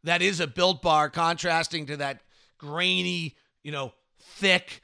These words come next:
needing a bottle of water to drink your protein bar or to eat your protein bar approach. Uh, Built Bar, with the promo code Locked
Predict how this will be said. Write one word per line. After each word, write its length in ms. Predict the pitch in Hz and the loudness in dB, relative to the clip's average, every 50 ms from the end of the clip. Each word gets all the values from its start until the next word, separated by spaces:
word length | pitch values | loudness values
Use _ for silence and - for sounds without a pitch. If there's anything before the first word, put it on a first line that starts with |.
| _ _ _ _ - | _ _ _ _ -12
needing 320 | - 160 175 185 185 190 175 | -8 -4 -4 -4 -2 -4 -4
a 60 | 160 | -2
bottle 420 | 127 160 170 175 180 175 170 160 | 2 6 6 6 8 6 4 2
of 60 | 156 156 | 4 4
water 260 | 160 170 175 170 165 | 6 6 6 4 2
to 80 | 156 | -2
drink 280 | 143 117 165 175 170 - | -4 -4 -2 -4 -2 -4
your 100 | 165 143 | -6 -6
protein 480 | - - 175 165 165 - 170 175 165 147 | -2 0 0 0 0 -2 -6 -8 -8 -4
bar 340 | 156 156 156 156 156 160 - - | -2 0 0 0 0 -2 -2 -6
or 80 | 165 160 | -10 -10
to 100 | 160 175 | -8 -8
eat 140 | 185 185 | -10 -10
your 80 | 165 156 | -10 -12
protein 460 | 120 151 175 170 165 - 170 160 147 | -8 -6 -6 -6 -6 -6 -10 -10 -8
bar 280 | 131 147 143 139 135 123 _ _ _ _ _ - | -6 -6 -4 -4 -6 -8 _ _ _ _ _ -14
approach. 480 | 123 - - 180 160 139 - - - _ _ _ _ - | -12 -6 -4 -2 -2 -2 -4 -8 -18 _ _ _ _ 0
Uh, 240 | 165 180 185 190 190 - - - 151 | 4 4 6 4 4 2 -4 -6 4
Built 280 | - 233 262 302 277 - | 8 8 8 8 8 4
Bar, 300 | 269 262 269 269 277 269 - _ - | 4 6 8 6 6 4 0 _ -10
with 100 | 214 208 | -10 -8
the 60 | 170 | -8
promo 420 | 143 - - 240 262 269 277 269 - | -6 0 2 4 8 8 8 8 8
code 260 | 247 262 254 254 240 - - | 8 8 8 8 6 -2 -12
Locked 580 | - 165 160 180 185 202 220 247 254 - - | -10 -6 -2 2 4 8 8 8 8 6 0